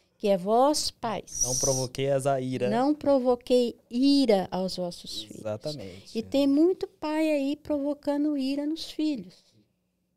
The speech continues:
Speaker 1: Muito, sabe? Não sabe falar, chama o filho de qualquer coisa, chama o filho de burro. Se o filho não tem uma boa nota na escola,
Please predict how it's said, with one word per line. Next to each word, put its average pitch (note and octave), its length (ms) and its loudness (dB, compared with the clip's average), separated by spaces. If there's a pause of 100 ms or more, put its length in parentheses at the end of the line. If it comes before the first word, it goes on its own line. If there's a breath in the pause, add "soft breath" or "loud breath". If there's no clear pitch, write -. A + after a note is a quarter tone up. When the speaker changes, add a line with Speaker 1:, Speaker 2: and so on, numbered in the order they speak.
(140)
Speaker 1:
Muito, B3 440 -2
sabe? A#3 320 -2
Não A3 100 -2
sabe A3 260 -4
falar, G3+ 380 -2
chama - 280 -6
o F#3+ 40 -10
filho G3+ 420 -6 (320 loud breath)
de G#3 120 -12
qualquer - 320 -2 (100)
coisa, A3+ 420 4
chama A3 220 -4
o A3 40 -4
filho G#3+ 200 -8
de F3+ 140 -4
burro. G#3+ 360 -2
Se - 140 -10
o - 20 -16
filho A#3 300 -4
não A3 140 -2
tem A#3+ 120 2
uma A3 140 -2
boa G#3 260 0
nota G3+ 300 -6
na F3 100 -6
escola, A3 640 0